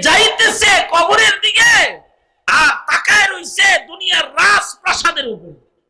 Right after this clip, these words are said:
যাইতেছে কিন্তু কবরের দিকে, তাকিয়ে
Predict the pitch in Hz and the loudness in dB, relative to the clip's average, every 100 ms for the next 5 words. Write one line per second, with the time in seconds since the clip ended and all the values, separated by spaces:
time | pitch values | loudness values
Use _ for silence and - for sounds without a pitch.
0 | _ _ _ _ _ _ _ _ _ _ | _ _ _ _ _ _ _ _ _ _
1 | _ _ _ _ - 285 - 403 381 403 | _ _ _ _ 0 0 0 -4 -4 -4
2 | 381 381 - 370 415 453 - 277 208 151 | -6 -8 -2 0 2 0 0 -4 -12 -14
3 | _ _ _ _ _ _ _ _ _ _ | _ _ _ _ _ _ _ _ _ _
4 | _ _ _ _ _ _ _ _ _ - | _ _ _ _ _ _ _ _ _ -2
5 | 294 - 427 | 0 2 4